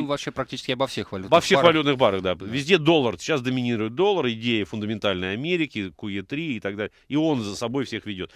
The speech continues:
Speaker 2: И даже сейчас, если в той же евро-долларе, сейчас я вот посмотрел график в моменте, да, сегодня отскок. Но отскок — это не значит, что ситуация фундаментально изменилась, что доллар стал слабеть. Ну, просто это нормальное движение, да, любой, э, любого и-, инструмента. После какого-то движения есть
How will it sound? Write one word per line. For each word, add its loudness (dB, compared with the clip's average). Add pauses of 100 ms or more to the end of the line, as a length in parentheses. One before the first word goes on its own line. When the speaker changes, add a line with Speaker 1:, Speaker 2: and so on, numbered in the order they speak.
(200)
Speaker 2:
И -8
даже 0
сейчас, 2
если -4
в -12
той -2
же -4
евро-долларе, 0
сейчас -10
я -6
вот -14
посмотрел -4
график -4
в -12
моменте, -10
да, -8 (260)
сегодня 0
отскок. -4 (240)
Но 2
отскок — 0
это -4
не -2
значит, 0
что 0
ситуация 0
фундаментально 0
изменилась, -4
что -6
доллар 0
стал -4
слабеть. -4 (380)
Ну, -12
просто -4
это -2
нормальное 2
движение, 0
да, 0
любой, -4 (140)
э, -8
любого -6
и-, -6
инструмента. -6 (200)
После -10
какого-то -6
движения -8
есть -12